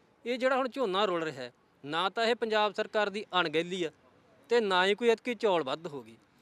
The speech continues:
ਇਹ ਉਹਨਾਂ ਦੀ ਸਾਜ਼ਿਸ਼ ਹੈ ਸਾਡੀਆਂ ਮੰਡੀਆਂ ਨੂੰ ਫੇਲ ਕਰਨ ਦੀ ਤੇ ਕੰਟਰੈਕਟ ਫਾਰਮਿੰਗ ਸ਼ੁਰੂ ਕਰਾਉਣ ਦੀ। ਉਹ ਜਾਣ ਕੇ ਸਾਡਾ ਝੋਨਾ ਰੋਲ ਰਹੇ ਆ, ਨਹੀਂ ਤਾਂ ਭੁੱਖਮਰੀ ਦੇ ਵਿੱਚ ਇੱਕ ਸੌ ਪੱਚੀਆਂ ਚੋਂ ਆਪਣਾ ਇੱਕ ਸੌ ਸੱਤਵਾਂ ਨੰਬਰ ਹੈ।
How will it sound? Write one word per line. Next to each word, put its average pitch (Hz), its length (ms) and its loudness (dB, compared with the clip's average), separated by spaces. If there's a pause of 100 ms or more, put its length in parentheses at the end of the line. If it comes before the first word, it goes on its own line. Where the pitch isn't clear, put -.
(140)
ਇਹ 233 200 -2
ਉਹਨਾਂ 254 400 2
ਦੀ 247 260 -2
ਸਾਜ਼ਿਸ਼ 180 640 2
ਹੈ 101 80 -14 (600)
ਸਾਡੀਆਂ 185 480 -2
ਮੰਡੀਆਂ 170 480 -4
ਨੂੰ 190 100 -4
ਫੇਲ 170 260 -4
ਕਰਨ 214 260 -2
ਦੀ 208 160 -8 (400)
ਤੇ 233 160 2
ਕੰਟਰੈਕਟ 214 560 -2
ਫਾਰਮਿੰਗ 214 480 0
ਸ਼ੁਰੂ 233 240 -2
ਕਰਾਉਣ 156 300 -2
ਦੀ। 110 140 -18 (360)
ਉਹ 269 100 -4
ਜਾਣ 180 380 2
ਕੇ 220 160 0
ਸਾਡਾ 233 280 0
ਝੋਨਾ 214 440 0
ਰੋਲ 196 220 4
ਰਹੇ 131 320 -6
ਆ, - 60 -18 (580)
ਨਹੀਂ 156 280 -4
ਤਾਂ 196 240 0
ਭੁੱਖਮਰੀ 160 640 -6
ਦੇ 165 140 -4
ਵਿੱਚ 151 280 -10
ਇੱਕ 180 260 -4
ਸੌ 185 160 -8
ਪੱਚੀਆਂ 185 440 -8
ਚੋਂ 170 220 -6
ਆਪਣਾ 185 300 -4
ਇੱਕ 196 120 -6
ਸੌ 233 140 -2
ਸੱਤਵਾਂ 240 460 0
ਨੰਬਰ 214 280 0
ਹੈ। 120 120 -4